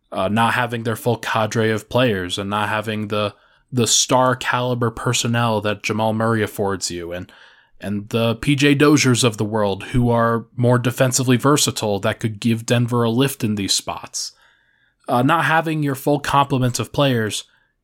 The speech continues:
makes it really tough to win a championship. Makes it really tough to advance. Uh, the Suns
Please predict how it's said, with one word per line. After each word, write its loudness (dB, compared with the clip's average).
makes 2
it 0
really 4
tough 0
to 2
win 2
a 2
championship. 0
Makes 2
it 2
really 2
tough 0
to 6
advance. 0
Uh, -2
the -2
Suns 0